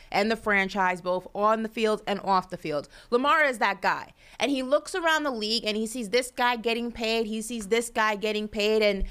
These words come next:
he knows that he's better on the field than this guy. He knows he hasn't had any off-field issues like this guy. And he's looking around, he's patient, and he's doing what he's supposed to do. He's showing up because he's a locker room guy. He's showing up because he knows the team, the guys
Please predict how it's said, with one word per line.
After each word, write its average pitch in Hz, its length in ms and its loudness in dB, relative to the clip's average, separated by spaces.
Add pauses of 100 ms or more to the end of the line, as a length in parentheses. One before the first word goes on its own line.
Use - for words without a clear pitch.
(160)
he 254 140 0
knows 254 200 2
that 220 160 0
he's 247 160 -4
better 233 260 2
on 240 140 2
the 233 60 -2
field 233 220 2
than 214 140 2
this 220 160 0
guy. 220 320 2
He 233 160 -6
knows 233 200 -2
he 233 80 -4
hasn't 220 420 2
had 220 340 2
any 220 240 -6
off-field 220 500 2
issues 214 360 -2
like 214 220 0
this 220 200 0
guy. 208 400 4 (240)
And 240 140 0
he's 247 100 0
looking 294 260 2
around, 269 500 4
he's 247 160 -8
patient, 254 500 -2
and 240 240 0
he's 208 100 -4
doing 247 260 -4
what 285 120 4
he's 285 120 -2
supposed 254 380 0
to 247 80 -4
do. 214 160 0
He's 214 160 -4
showing 254 380 0
up 233 200 0
because 226 260 -4
he's 226 120 -6
a 208 60 2
locker 202 380 2
room 196 260 -4
guy. 185 320 0 (300)
He's 233 160 0
showing 269 320 0
up 262 160 -2
because 240 260 -4
he 247 80 -6
knows 240 220 0
the 233 80 -6
team, 247 560 0 (180)
the 220 80 2
guys 226 560 2